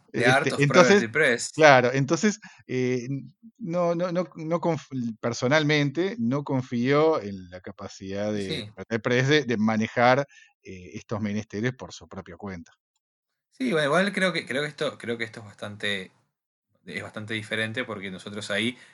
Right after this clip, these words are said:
Speaker 2: no estaríamos, no estarías pidiéndolo directo a Uruguay, sino que lo estarías pidiendo a Miami, y ahí no creo que tengas problema con el fulfillment.
Speaker 1: Estoy
Speaker 2: Este,
Speaker 1: esperando que me manden el libro a <laughs> Miami, o
Speaker 2: ¿En
Speaker 1: sea,
Speaker 2: serio?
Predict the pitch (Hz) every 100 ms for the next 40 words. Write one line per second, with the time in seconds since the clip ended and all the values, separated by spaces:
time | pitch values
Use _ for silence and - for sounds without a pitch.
0 | _ 110 110 104 104 101 113 113 123 107
1 | - 104 104 104 104 101 104 104 110 120
2 | 135 139 143 - 101 104 - 101 98 101
3 | 98 98 95 101 104 104 123 - 90 95
4 | 101 95 92 90 90 - 90 92 90 90
5 | 90 - 90 104 98 104 120 _ _ _
6 | _ _ _ 127 95 151 160 139 151 151
7 | 139 123 135 139 131 110 113 127 127 117
8 | 110 - 151 151 147 143 135 117 117 113
9 | 123 - 110 120 104 123 151 175